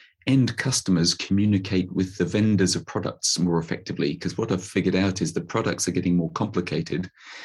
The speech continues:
Uh, the vendors don't have time to learn it. And so if there was a way to try and just help express the vocabulary of file-based workflows, which is my speciality, or even live-based workflows, um,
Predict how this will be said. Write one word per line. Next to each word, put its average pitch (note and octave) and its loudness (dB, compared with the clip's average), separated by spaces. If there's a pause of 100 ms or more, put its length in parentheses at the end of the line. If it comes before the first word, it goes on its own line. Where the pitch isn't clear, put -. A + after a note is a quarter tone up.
(260)
Uh, E2 -2
the F2 0
vendors F#2+ 2
don't F2+ 2
have F#2 -8
time F2 -2
to E2+ -6
learn G2+ 2
it. D#2+ -2 (140)
And F2 2
so - 0
if G2 0
there F#2+ 0
was F#2 2
a F2 2
way F2+ 2
to F2+ -4
try F#2 0
and F#2 6
just - -4 (720)
help B2+ -4 (460)
express G#2 -2
the - -4
vocabulary F#2+ 2
of E2+ -2
file-based F2+ 0
workflows, E2+ 0
which - -4
is D2+ -4
my D#2 -4
speciality, - -4
or G#2 4
even B2 2
live-based G2+ 0
workflows, D#2+ 0 (580)
um, E2+ 2